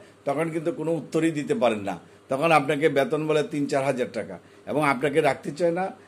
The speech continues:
এ, সেই ফার্মেসিওয়ালা বা ক্লিনিকের মালিক অথবা কর্পোরেট অফিসের মালিক, তারা কিন্তু ভয় পায়। তাহলে আপনার চাকরি হবে কি করে?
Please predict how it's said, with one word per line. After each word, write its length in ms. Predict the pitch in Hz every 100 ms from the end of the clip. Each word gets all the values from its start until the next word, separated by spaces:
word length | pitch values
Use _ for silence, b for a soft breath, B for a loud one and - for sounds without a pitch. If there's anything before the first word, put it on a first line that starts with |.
| B
এ, 120 | - 117
সেই 200 | 156 156
ফার্মেসিওয়ালা 600 | 151 143 151 143 160 156
বা 180 | 147
ক্লিনিকের 480 | 135 143 151 151 185
মালিক 360 | 151 156 160 156
অথবা 280 | 123 139 139
কর্পোরেট 440 | 151 127 147 147
অফিসের 360 | 123 139 139 147
মালিক, 300 | 131 131 139 B B B
তারা 180 | 131 135
কিন্তু 280 | 123 135 127
ভয় 220 | 113 110 95
পায়। 140 | 85 - B B
তাহলে 180 | 143
আপনার 240 | 151 143 151
চাকরি 340 | 151 143 165
হবে 200 | 160 160
কি 160 | 123 131
করে? 240 | 113 87